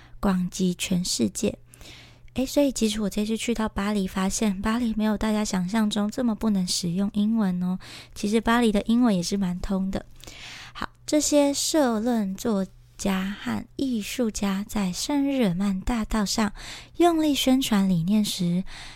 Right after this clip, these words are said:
曼哈顿、阿尔及尔、莫斯科、河内与布拉格的人都同时接收到了讯息。欧洲和世界各地的意见领袖听见了这些知识分子、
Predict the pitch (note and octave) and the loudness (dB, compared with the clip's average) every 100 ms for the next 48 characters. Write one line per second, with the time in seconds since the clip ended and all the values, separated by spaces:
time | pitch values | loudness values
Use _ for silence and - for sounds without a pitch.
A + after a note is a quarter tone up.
0 | - D#4+ D4 C4 C4+ B3+ - - - G#3 | -6 0 4 4 6 4 4 -4 -2 2
1 | A3 G3 - F#3+ G3+ - - - A3+ A3+ | 4 4 2 4 4 2 -4 2 4 4
2 | - A3 A3 A3+ - - - - A#3 A3 | 2 0 2 2 0 -16 -18 -6 4 6
3 | A#3 D#4 D#4 B3 G3 - C4+ A#3+ A3+ A3 | 6 6 6 6 6 6 6 6 4 4
4 | F#3+ - F#3+ F#3+ F3 F3+ F#3+ A3+ - - | 2 4 4 4 4 4 2 -2 -2 4
5 | C4+ - G#3 G3+ - F#3 - G#3 - G#3 | 4 4 4 4 2 0 4 2 4 2
6 | G3+ A3+ G3 F3+ - G3+ F#3+ - - A3+ | 4 4 4 0 2 0 0 -4 -4 -4
7 | - - - - - - - A3+ A3+ - | -6 -18 -16 -16 -16 -16 0 4 4 6
8 | A#3+ A#3+ C4+ B3+ A#3+ D4+ D4 D4 D4 D4 | 6 6 4 4 4 2 6 4 8 6
9 | D4+ C#4+ B3+ C#4 C4+ C#4+ C4 A3 G3+ F3+ | 6 4 4 2 0 4 4 4 2 0
10 | - B3 G3+ - G#3 G#3+ A#3 G3 F#3 G#3+ | 0 0 2 0 0 2 2 2 2 0
11 | G3+ G#3 G3+ - B3 D4 - C#4+ A3 - | 0 0 0 0 2 2 2 4 4 2